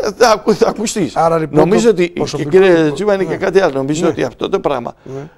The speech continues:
Speaker 1: όσοι βρίσκω-, έχουν περάσει από εδώ, το έχουν πει.
Speaker 2: Ναι.
Speaker 1: Δηλαδή, έχουν πει ότι εμείς, ε, θα πιέσουμε σε μια κατεύθυνση. Όλα αυτά τα θέματα της περιφέρειας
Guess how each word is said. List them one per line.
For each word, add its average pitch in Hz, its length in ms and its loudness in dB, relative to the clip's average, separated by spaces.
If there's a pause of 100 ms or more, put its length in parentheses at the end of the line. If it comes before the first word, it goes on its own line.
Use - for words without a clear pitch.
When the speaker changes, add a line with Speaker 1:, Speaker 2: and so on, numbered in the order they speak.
(140)
Speaker 1:
όσοι 185 420 2
βρίσκω-, 147 420 -2
έχουν 123 260 -4
περάσει 131 300 -6
από 117 140 -8
εδώ, 127 100 -10
το 220 100 -2
έχουν 202 260 -2
πει. - 260 -4 (520)
Speaker 2:
Ναι. 147 240 -12 (540)
Speaker 1:
Δηλαδή, 147 340 -2
έχουν 180 340 0
πει 170 140 -4
ότι 190 280 2
εμείς, 135 460 -4 (1000)
ε, 139 340 0
θα 160 180 0
πιέσουμε 214 440 -2
σε - 120 -8
μια 139 140 -6
κατεύθυνση. 113 500 -12 (300)
Όλα 185 240 2
αυτά 226 180 -4
τα 170 120 -2
θέματα 170 420 -6
της 123 540 -10 (380)
περιφέρειας 131 800 -2